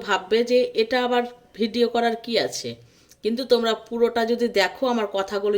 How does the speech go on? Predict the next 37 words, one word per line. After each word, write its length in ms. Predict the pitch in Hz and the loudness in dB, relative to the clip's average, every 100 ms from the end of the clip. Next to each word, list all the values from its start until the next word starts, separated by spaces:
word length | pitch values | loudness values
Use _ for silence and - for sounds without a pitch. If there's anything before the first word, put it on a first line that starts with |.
| 208 | 0
যদি 140 | 226 - | -2 -2
শোনো, 280 | 202 185 269 480 - _ _ _ - | -2 -2 -2 -4 -10 _ _ _ -2
তাহলে 260 | 180 196 277 233 | 2 4 4 0
তোমরা 200 | 196 185 185 | 0 -2 -2
বুঝতে 260 | 185 - 170 | -6 -2 0
পারবে 200 | 156 160 160 | 0 -2 -4
বন্ধুরা। 280 | 165 226 320 | -4 -2 -2
তবে 140 | 269 196 175 | 0 0 0
রান্না 240 | 175 180 - | 0 -4 -6
করতে 200 | 190 190 190 | -6 -6 -6
করতেই 260 | 196 226 202 | 2 2 4
বলবো। 260 | 190 196 311 494 - - _ _ _ | 2 4 2 2 -6 -20 _ _ _
তো 40 | - | -2
তার 140 | 190 190 | 2 4
আগে 120 | 202 220 | 4 4
উপকরণগুলো 560 | 220 196 196 202 196 208 196 | 2 2 2 2 6 6 4
দেখে 200 | 202 214 254 | 0 0 0
নাও। 120 | 403 - - _ 170 180 | -2 -6 -16 _ -8 -4
দুটো 240 | 254 254 240 | 2 6 6
আমি 140 | 240 294 233 | 4 2 6
বেগুন 320 | 214 240 381 415 | 6 6 2 4
কেটে 220 | 262 247 214 | 4 4 4
নিয়েছি। 240 | 196 175 180 - | 2 0 -6 0
কাটার 320 | 214 214 240 240 | 0 2 0 4
কোনো 160 | 247 247 247 | 4 4 2
সাইজের 400 | 214 208 214 220 214 | 4 4 4 2 2
ব্যাপার 260 | 202 208 226 | 0 0 0
নাই, 120 | 302 466 - - - - _ - | 0 -2 -4 -18 -20 -20 _ 4
ছোট 220 | 233 240 285 254 | 4 8 6 8
বড়, 220 | 220 220 262 311 - - - 202 | 6 6 6 6 0 -14 0 2
লম্বা 380 | 214 220 240 285 254 | 2 2 2 2 2
মোটা, 300 | 208 240 262 277 240 | 0 2 2 4 6
যেমন 280 | 233 269 262 | 6 4 -2
ইচ্ছে 200 | 247 - 294 | -4 -6 -2
তেমনভাবে 460 | 254 220 208 220 233 208 | 0 0 0 0 0 0
কাটলে 280 | 196 202 202 | -2 -2 0
হবে। 180 | 233 | 2